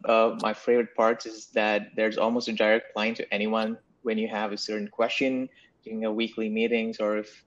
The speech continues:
uh, even when you're on a task and you, you have a question, you have a direct line. Uh, for me personally, to Fahd, he helps me out with all the, uh, new, understanding the new tech stuff, and it's an amazing place to, uh, actually work for.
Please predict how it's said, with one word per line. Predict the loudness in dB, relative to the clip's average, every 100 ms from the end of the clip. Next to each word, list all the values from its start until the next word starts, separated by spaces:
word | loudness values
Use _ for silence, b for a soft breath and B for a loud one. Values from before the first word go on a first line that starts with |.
| -4
uh, | -2 -2
even | -4 -4 -4
when | -4
you're | -4 -4
on |
a | -6
task | -2 2 2 2 -2
and |
you, | -4 -2 -6
you | -8 -4 -2
have | -2
a | -6
question, | -4 -4 -4 -4 -2
you | -2
have | -4
a |
direct | -4 -2 -2 -2
line. | -6 -4 -4 B B B _
Uh, | -6
for | -2 0
me | 0
personally, | 2 0 0 -2 -4
to | -2
Fahd, | 4 6 4 0 _ _ _
he | _ 2
helps | 4 4 0
me | -2
out | 0 0 -2 -4 -4
with | -4 -4 _ -4
all | -2 -2
the, | -2 -4 -6
uh, | -8
new, | -8 -8 -12 B B B -2
understanding | 0 0 0 0 0
the | -2
new | -2 -4
tech | 0 2 2
stuff, | 2 4 4 2 -2
and | -4 -2 0 0 -4 b b b -10
it's | -2
an | 4
amazing | 4 4 0
place | -2 0 0 -2 -8
to, | -4 -4 -2 -4 -2
uh, | -2 0 0
actually | -2 -4 -8 -6
work | -6 -6 -4
for. | -4 -6